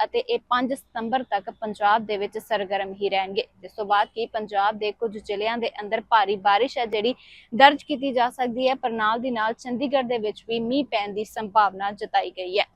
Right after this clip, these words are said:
ਹਾਲਾਂਕਿ ਪਿਛਲੇ ਦਿਨ ਹੀ ਪਠਾਨਕੋਟ ਦੇ ਵਿੱਚ ਵੀ ਕਾਫੀ ਭਾਰੀ ਬਾਰਿਸ਼ ਹੈ ਜਿਹੜੀ ਦਰਜ ਕੀਤੀ ਗਈ ਸੀ, ਜਿਸ ਤੋਂ ਬਾਅਦ ਅੱਜ ਪਠਾਨਕੋਟ ਦੇ ਨਾਲ ਨਾਲ ਗੁਰਦਾਸਪੁਰ, ਨਵਾਂ ਸ਼ਹਿਰ, ਐਸ ਬੀ ਐਸ ਨਗਰ ਵਰਗੇ ਇਲਾਕਿਆਂ ਦੇ ਵਿੱਚ ਭਾਰੀ ਬਾਰਿਸ਼ ਹੋਣ ਦੀ ਸੰਭਾਵਨਾ ਹੈ ਜਿਹੜੀ ਜਤਾਈ ਗਈ ਹੈ। ਇਸੇ ਨਾਲ ਹੀ ਅੰਮ੍ਰਿਤਸਰ ਦੇ ਵਿੱਚ ਵੀ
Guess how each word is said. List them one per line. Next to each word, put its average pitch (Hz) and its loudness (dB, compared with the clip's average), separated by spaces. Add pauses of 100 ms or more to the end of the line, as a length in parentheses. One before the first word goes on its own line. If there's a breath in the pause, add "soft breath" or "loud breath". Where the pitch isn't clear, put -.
ਹਾਲਾਂਕਿ 311 4
ਪਿਛਲੇ 294 0
ਦਿਨ 285 2
ਹੀ 302 4
ਪਠਾਨਕੋਟ 247 0
ਦੇ 269 2
ਵਿੱਚ 240 -2
ਵੀ 254 -2
ਕਾਫੀ 233 2
ਭਾਰੀ 220 2 (100)
ਬਾਰਿਸ਼ 214 2
ਹੈ 226 -2
ਜਿਹੜੀ 220 0
ਦਰਜ 226 0
ਕੀਤੀ 220 -6
ਗਈ 214 0
ਸੀ, 254 -4
ਜਿਸ 214 -4
ਤੋਂ 226 -4
ਬਾਅਦ 208 2 (140)
ਅੱਜ 226 -2 (360 loud breath)
ਪਠਾਨਕੋਟ 277 2
ਦੇ 302 2
ਨਾਲ 254 2
ਨਾਲ 240 2
ਗੁਰਦਾਸਪੁਰ, 220 0
ਨਵਾਂ 214 0
ਸ਼ਹਿਰ, 226 2 (140)
ਐਸ 240 -2
ਬੀ 294 4
ਐਸ 262 2
ਨਗਰ 220 4
ਵਰਗੇ 220 4 (340 loud breath)
ਇਲਾਕਿਆਂ 294 8
ਦੇ 330 4
ਵਿੱਚ 240 0
ਭਾਰੀ 220 2
ਬਾਰਿਸ਼ 214 0
ਹੋਣ 202 -6
ਦੀ 202 -8
ਸੰਭਾਵਨਾ 208 -2
ਹੈ 220 -2
ਜਿਹੜੀ 208 -4
ਜਤਾਈ 196 -4
ਗਈ 185 -2
ਹੈ। - 2 (120)
ਇਸੇ 220 -4
ਨਾਲ 220 2
ਹੀ 220 2
ਅੰਮ੍ਰਿਤਸਰ 233 0
ਦੇ 214 0
ਵਿੱਚ 214 0
ਵੀ 233 2